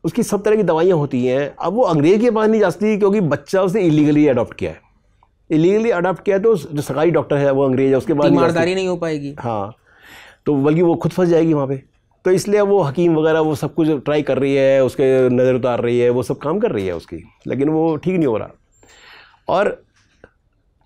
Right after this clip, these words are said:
Speaker 1: वो खुद भी थोड़ी बीमार हो जाती है और बच्चे की डेथ हो जाती है। बच्चे की डेथ होती है, जो हकीम है वो उसको भी चेक करते हैं, तो कहते हैं, वो उसको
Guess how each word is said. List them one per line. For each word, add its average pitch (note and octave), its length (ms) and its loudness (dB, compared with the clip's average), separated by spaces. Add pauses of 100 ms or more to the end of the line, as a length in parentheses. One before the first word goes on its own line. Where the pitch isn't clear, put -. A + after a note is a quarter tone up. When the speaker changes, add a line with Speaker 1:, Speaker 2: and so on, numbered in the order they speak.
(220)
Speaker 1:
वो E3+ 100 0
खुद F3+ 300 -2
भी A#3+ 100 0
थोड़ी G#3 200 0
बीमार F3+ 320 0
हो F#3+ 60 2
जाती F3 280 0
है F#3+ 400 -2 (160)
और D#3+ 100 -2
बच्चे E3 560 -2
की E3 80 -2
डेथ C#3 140 -2
हो - 140 -10
जाती E2+ 240 -12
है। D#2+ 80 -18 (540)
बच्चे C#3 200 -2
की F#3 100 0
डेथ E3+ 80 2
होती D#3+ 200 0
है, F3+ 120 2
जो F3+ 80 2
हकीम E3 360 0
है D3+ 260 0
वो D#3 240 0
उसको D3+ 180 -4
भी D#3+ 100 -2
चेक D#3+ 200 -4
करते C3+ 220 -4
हैं, C3 160 -4
तो C3+ 140 -4
कहते B2+ 220 -4
हैं, C3+ 120 0
वो C#3 160 -2
उसको A#2+ 180 -8